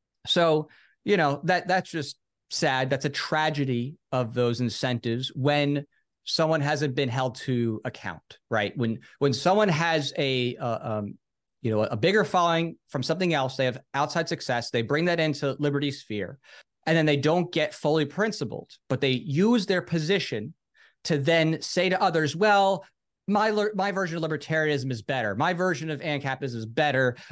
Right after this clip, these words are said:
And you're perverting these things and you're just unrealistic. You're utopian," right? They're manipulating a fandom, an existing fandom,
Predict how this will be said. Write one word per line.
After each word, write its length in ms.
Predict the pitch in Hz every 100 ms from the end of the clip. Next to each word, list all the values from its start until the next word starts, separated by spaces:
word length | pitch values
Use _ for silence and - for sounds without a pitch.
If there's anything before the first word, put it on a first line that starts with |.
| 131
And 300 | 151 143 131 -
you're 240 | 160 196
perverting 600 | 196 175 160 165 156 151
these 220 | 143 156 143
things 260 | 160 156
and 80 | 139
you're 120 | 180
just 180 | 180 175
unrealistic. 680 | 170 151 147 139 147 147 143
You're 100 | 196
utopian," 640 | 175 139 - 143 139 110
right? 280 | 110 127 131 _ _ - - _
They're 120 | 170 190
manipulating 880 | 196 208 233 233 208 185 170 156 -
a 60 |
fandom, 640 | 139 - 247 277 156 101 170 - _ _ _ -
an 80 | 156
existing 520 | 131 180 214 254 247
fandom, 480 | - 135 90 110